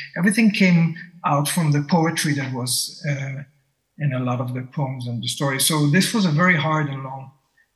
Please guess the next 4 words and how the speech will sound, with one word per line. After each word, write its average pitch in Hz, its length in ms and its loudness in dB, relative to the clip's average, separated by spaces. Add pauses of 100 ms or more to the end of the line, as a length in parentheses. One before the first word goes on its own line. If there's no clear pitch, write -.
(240)
path 143 380 -2
of 143 180 -6 (360)
building 147 600 2 (280)
film 156 400 0